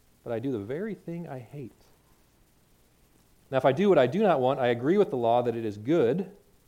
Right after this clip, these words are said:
So now it's no longer I who do it, but sin that dwells within me. For I know that nothing good dwells in me that is in my flesh. For I have the desire to do what is right,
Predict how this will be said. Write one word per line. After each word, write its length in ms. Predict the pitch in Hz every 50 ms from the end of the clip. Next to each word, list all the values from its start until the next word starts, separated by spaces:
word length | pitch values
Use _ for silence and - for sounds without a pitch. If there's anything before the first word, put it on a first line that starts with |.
| _ _ _ _ _ _ _ _ _ _ _ _ _ _ _
So 140 | _ - 139
now 180 | 127 135 139 143
it's 120 | 143 -
no 100 | 160 160
longer 380 | 156 151 147 147 139 139 135 127
I 200 | 131 147 170 175
who 120 | 156 147
do 140 | 120 127 139
it, 80 | 143 143
but 120 | 131 127
sin 240 | - - - 196 185
that 80 | 165
dwells 260 | 131 135 143 143 135 131
within 300 | 143 - 190 208 196 147
me. 200 | 113 98 92 - - _ _ _ _ _
For 140 | _ - 156
I 80 | 151
know 140 | 156 170 196 185
that 140 | 175 -
nothing 380 | 143 180 214 220 - 190 160 135
good 140 | 143 135 120
dwells 320 | 127 147 160 175 170 -
in 180 | 147 139 131 139
me 160 | 165 180 165
that 160 | 143 147 123
is 120 | 135 135 139
in 80 | 135
my 120 | 123 113 113
flesh. 680 | - - - 185 160 117 98 101 - - - - - _ _ _ _ _ _ _ _ _ _ _ _ _ _ _ _
For 100 | - 139
I 40 | 147
have 80 | 147
the 60 | 143
desire 420 | 135 135 120 131 160 180 220 220 202
to 80 | 147
do 160 | 139 139 170 165
what 100 | 151 131
is 120 | 120 123
right, 540 | 147 185 196 170 120 117 147 - - -